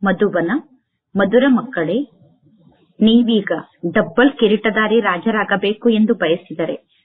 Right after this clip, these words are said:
ಬಹಳಷ್ಟು ಸೇವೆಯನ್ನು ಮಾಡಿ, ಪ್ರಜೆಗಳನ್ನು ತಯಾರು ಮಾಡಿಕೊಳ್ಳಿ. ಸಂಗಮ ಯುಗದಲ್ಲಿ ನೀವು ಸೇವೆಯನ್ನು ಮಾಡಬೇಕು. ಸೇವೆಯನ್ನು ಮಾಡುವುದರಲ್ಲೇ ನಿಮ್ಮ ಕಲ್ಯಾಣ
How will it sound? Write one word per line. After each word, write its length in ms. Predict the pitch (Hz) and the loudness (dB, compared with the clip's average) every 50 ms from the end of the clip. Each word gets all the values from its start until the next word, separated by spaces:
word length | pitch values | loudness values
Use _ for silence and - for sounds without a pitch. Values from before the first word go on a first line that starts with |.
| _ _ 170 160 | _ _ -4 -2
ಬಹಳಷ್ಟು 580 | 190 185 196 240 240 277 285 - - - 330 | 0 0 2 2 2 2 0 -2 -2 -2 -2
ಸೇವೆಯನ್ನು 600 | - - _ 214 196 196 196 233 226 214 226 247 | -2 -2 _ -2 -2 0 2 2 2 4 4 4
ಮಾಡಿ, 320 | 233 208 170 160 156 147 - - _ _ _ _ _ _ _ _ | 2 2 0 -2 -4 -8 -10 -16 _ _ _ _ _ _ _ _
ಪ್ರಜೆಗಳನ್ನು 680 | - 202 202 196 202 277 - 285 277 294 285 285 330 | 0 0 0 2 2 2 4 4 4 6 6 6 4
ತಯಾರು 420 | 320 - 226 185 180 185 190 196 247 | 2 0 -2 -2 -2 -2 0 2 4
ಮಾಡಿಕೊಳ್ಳಿ. 580 | 240 214 175 170 180 - - 170 156 160 - - - _ _ _ _ _ _ _ _ _ _ _ _ _ _ _ _ _ _ _ _ _ _ _ | 4 4 2 -2 -4 -4 -4 -6 -4 -6 -8 -12 -14 _ _ _ _ _ _ _ _ _ _ _ _ _ _ _ _ _ _ _ _ _ _ _
ಸಂಗಮ 380 | - 214 220 233 240 285 269 294 277 | 0 4 4 4 6 6 6 6 6
ಯುಗದಲ್ಲಿ 540 | 240 214 202 196 190 190 185 185 170 170 - - | 4 2 2 0 0 0 -2 -4 -4 -8 -4 0
ನೀವು 300 | 185 214 233 254 254 294 | 2 4 4 4 4 2
ಸೇವೆಯನ್ನು 600 | 285 - - 208 196 196 214 254 262 254 269 285 | 2 0 0 0 2 2 4 4 6 6 6 6
ಮಾಡಬೇಕು. 680 | 247 214 180 180 170 - 165 170 - - - - 196 _ _ _ _ _ _ _ _ _ _ _ _ _ _ _ _ _ _ _ _ _ _ | 4 4 2 -2 -4 -2 -4 -4 -4 -6 -12 -14 -14 _ _ _ _ _ _ _ _ _ _ _ _ _ _ _ _ _ _ _ _ _ _
ಸೇವೆಯನ್ನು 540 | - 220 220 247 226 269 285 285 262 262 277 | 2 4 4 4 6 6 6 6 6 6 6
ಮಾಡುವುದರಲ್ಲೇ 720 | 247 208 180 185 196 196 208 196 208 190 190 190 185 180 160 - _ - | 4 2 2 0 0 0 2 2 2 2 0 0 -2 -4 -6 -6 _ 2
ನಿಮ್ಮ 200 | 220 220 233 254 - | 4 6 6 6 4
ಕಲ್ಯಾಣ 500 | - - 202 190 190 196 208 220 240 | 2 0 0 0 0 0 0 2 2